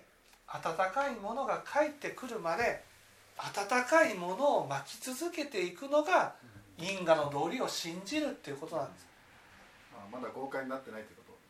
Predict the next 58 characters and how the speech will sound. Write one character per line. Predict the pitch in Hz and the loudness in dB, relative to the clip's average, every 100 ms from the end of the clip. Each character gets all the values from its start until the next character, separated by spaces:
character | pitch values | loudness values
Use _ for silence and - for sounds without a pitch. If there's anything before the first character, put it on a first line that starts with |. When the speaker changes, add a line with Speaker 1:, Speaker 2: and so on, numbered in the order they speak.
| _ _ _ _ _ - - _ _ - - | _ _ _ _ _ -20 -20 _ _ -20 -6
Speaker 2:
と？ | 233 | 4
Speaker 1:
い | |
え | |
い | 214 | 6
え、 | 175 151 - - | 6 2 -4 -6
こ | - 311 | 2 6
の | 381 | 6
人、 | - 233 202 | 4 0 0
こ | - 294 | 0 -2
の | 370 | -2
人 | - 214 | -2 -2
の、 | 185 170 - | 0 0 -2
こ | - 262 | -4 -2
の | 370 | -2
人 | 370 202 | -4 -2
の | 147 131 | -2 -4
ね、 | 180 - - - - _ - | -6 -8 -16 -20 -20 _ -6
私 | 175 294 294 311 | 2 6 6 6
が | 269 | 4
温 | 285 302 302 | 6 4 4
か | 311 247 | 4 2
い、 | - - | -2 0
そ | 202 - | 2 2
う、 | 170 | 0
温 | 226 254 254 | 0 0 2
か | 269 | 2
い | - | 2
種 | 185 196 | -2 -2
ま | 214 190 | 0 -2
き | 147 | -2
を | 127 | -8
し | - | -2
た | 233 240 | 2 2
と | 143 | 0
し | - | -8
て | 143 | -4
も、 | 160 - - - - - - _ _ _ - | -2 -2 -6 -20 -20 -20 -20 _ _ _ -12
ね、 | 208 - - - | -10 -10 -12 -2
私 | 170 - 320 - 339 | 0 4 4 4 6
が | 269 | 8
温 | 247 285 302 302 | 8 8 8 8
か | 349 | 4
い | 277 | 2
人 | 175 180 233 262 | -4 -8 -8 -8
間 | 269 294 285 | -6 -6 -6
に | 277 240 | -8 0
な | 269 | 2
っ | 302 | 2
て | - 185 | -2 -4
る | 147 | 2
わ | 190 | 2
け | 160 | 2
じ | 139 | -4
ゃ | |
な | 156 | -2
い | |
わ | 147 | -4
け。 | - | -8